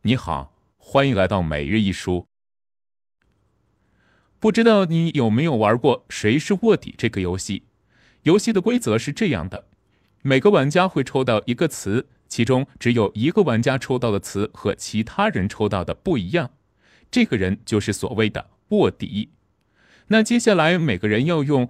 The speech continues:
一句话来描述自己抽到的词。在这个过程中，大家要判断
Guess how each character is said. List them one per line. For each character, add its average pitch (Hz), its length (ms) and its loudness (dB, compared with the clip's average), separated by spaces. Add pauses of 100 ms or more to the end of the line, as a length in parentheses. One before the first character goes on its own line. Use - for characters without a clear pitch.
(140)
一 143 240 0
句 190 220 -2
话 160 260 2
来 123 160 2
描 107 260 -2
述 127 200 -2
自 208 200 -2
己 - 240 -10
抽 - 220 -2
到 165 180 -2
的 90 120 -8
词。 - 340 -8 (720)
在 151 160 4
这 165 180 4
个 127 140 0
过 131 140 0
程 117 180 -2
中， 139 240 0
大 139 160 0
家 127 160 0
要 117 160 0
判 110 220 -2
断 104 180 0